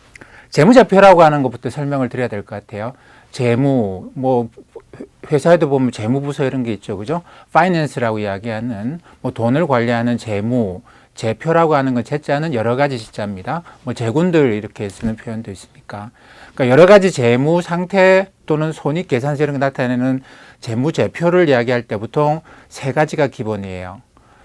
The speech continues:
옛날에는 대차대조표라고 했는데 재무상태표라고 좀 많이 이야기하고 또 한 가지는 손익계산서, 또 한 가지는 현금 흐름표입니다. 여기서 오늘 말씀드릴 그 주 핵심 내용은 재무상태표와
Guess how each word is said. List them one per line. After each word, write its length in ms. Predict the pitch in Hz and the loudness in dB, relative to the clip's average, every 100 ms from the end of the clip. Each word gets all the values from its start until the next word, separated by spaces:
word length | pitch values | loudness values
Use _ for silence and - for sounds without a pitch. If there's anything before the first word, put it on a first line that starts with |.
| _ | _
옛날에는 420 | 117 117 135 151 | -6 -2 -2 -2
대차대조표라고 800 | 139 113 151 139 113 - 143 131 | -4 -4 -4 -2 -6 -4 -2 0
했는데 540 | 120 117 110 135 143 151 - - | -2 -2 0 0 0 -6 -20 -12
재무상태표라고 920 | 113 120 156 196 214 233 175 139 110 | -4 -2 0 0 0 0 2 2 2
좀 120 | 110 | -2
많이 260 | 98 98 104 | -6 -6 -6
이야기하고 720 | 98 95 98 101 - 104 117 - _ _ | -8 -8 -10 -10 -12 -14 -16 -20 _ _
또 100 | 165 | -2
한 100 | 170 | 2
가지는 400 | 175 147 165 208 | 2 2 -2 -2
손익계산서, 880 | - 131 180 - 101 101 92 92 82 _ _ | -4 -4 -4 -4 -4 -6 -8 -10 -12 _ _
또 100 | - 143 | -6 -4
한 120 | 139 | -2
가지는 460 | 131 135 143 185 196 _ _ _ | -4 -4 -4 -4 -6 _ _ _
현금 340 | - 123 151 | -4 -2 -2
흐름표입니다. 680 | 190 147 147 107 92 82 - _ - - | -2 -4 -4 -8 -10 -12 -18 _ -20 2
여기서 320 | 165 190 180 | 2 6 8
오늘 460 | 165 196 185 151 - _ _ _ _ | 8 8 6 6 0 _ _ _ _
말씀드릴 480 | 139 131 156 151 147 | 0 0 0 -2 -2
그 100 | 139 | -2
주 160 | 147 | 0
핵심 300 | 165 190 233 | 0 0 0
내용은 500 | 180 135 135 135 120 135 - _ | 2 2 2 0 -2 -6 -16 _
재무상태표와 1080 | - 117 143 156 170 170 170 160 120 104 | -6 -2 -2 -2 -4 -4 -2 0 0 0